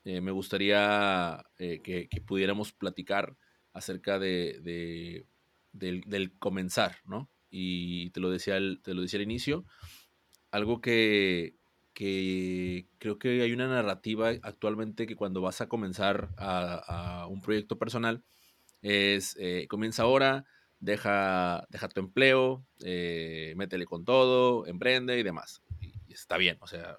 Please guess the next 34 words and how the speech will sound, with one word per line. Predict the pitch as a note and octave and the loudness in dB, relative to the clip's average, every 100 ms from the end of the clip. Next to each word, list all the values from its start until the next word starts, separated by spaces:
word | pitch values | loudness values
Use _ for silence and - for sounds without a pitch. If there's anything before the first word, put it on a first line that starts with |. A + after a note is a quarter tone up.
| _ | _
no, | F2+ F2+ | -8 -6
no | F2+ | -6
voy, | F#2 F#2 F#2 | -4 -6 -8
no | F#2+ | -4
voy | F#2 | -2
a | F#2 | -2
poner | F#2+ | -4
ahorita | F2+ F2+ | -6 -6
a | |
discutir | - _ F#2 F2+ | -10 _ -10 -8
si | F#2 | -8
eso | F#2 | -12
está | F2+ F2+ | -12 -8
bien | F#2 | -10
o | |
está | - G2 | -8 -6
mal, | G#2 _ _ - - _ | -6 _ _ -20 -20 _
pero | - C3+ C3+ - _ - | 4 6 6 0 _ -6
algo | G#2 A2 A#2 | -2 -2 0
que, | A#2 A2 - _ | 4 4 2 _
que | - F#2+ F#2 F#2 F2+ F2+ F2+ | -8 -4 -2 -2 -2 -2 -2
me | F#2 | -2
gustaría | F#2+ - G2+ | -6 -4 -4
conversar | A#2 A2+ A#2 | -4 -4 -4
contigo | A#2 A#2 A2+ | -4 2 2
y | G#2+ | 2
que, | F#2+ - - | -4 -6 -16
que | - | -12
personalmente | F2+ F#2+ G2+ G#2 A2 | -8 -4 -4 -4 -2
me | G#2 | 0
ayudó | F#2+ G2 | 2 2
bastante | G#2 - A#2 G#2+ A2+ - - _ _ | 0 0 -4 -2 -4 -6 -20 _ _
fue | - G#2+ G#2 G#2 - _ _ _ - | -2 2 4 4 0 _ _ _ -6
que, | A2+ G#2+ | -2 -2